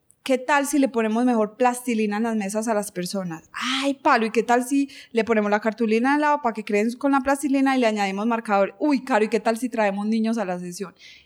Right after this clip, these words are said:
Entonces, si te das cuenta, acabamos de co-crear una idea. Si ella me dice que no desde el principio, la idea no surge.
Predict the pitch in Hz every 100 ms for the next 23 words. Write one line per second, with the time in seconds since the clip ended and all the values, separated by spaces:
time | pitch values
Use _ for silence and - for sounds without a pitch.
0 | _ - 240 277 320 269 240 240 294 262
1 | 247 247 - 202 202 196 208 220 - 226
2 | 214 208 180 190 208 190 165 - - -
3 | 285 311 339 277 247 302 302 247 226 233
4 | 240 269 277 269 269 240 202 214 208 196
5 | 180 180 196 220 359 240 185